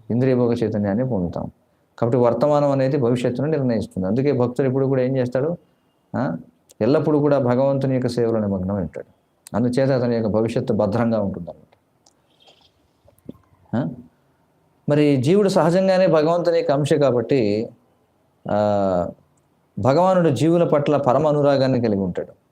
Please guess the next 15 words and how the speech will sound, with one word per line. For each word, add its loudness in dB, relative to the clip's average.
అంతే -2
కదా? -2
మనం -4
మన -2
తండ్రి 0
యొక్క 0
పుత్రులం 0
కాబట్టి 0
తండ్రి -2
పుత్రుల -2
పట్ల 0
అనురాగాన్ని 0
కలిగి 0
ఉంటాడు. -6
ఆ? -4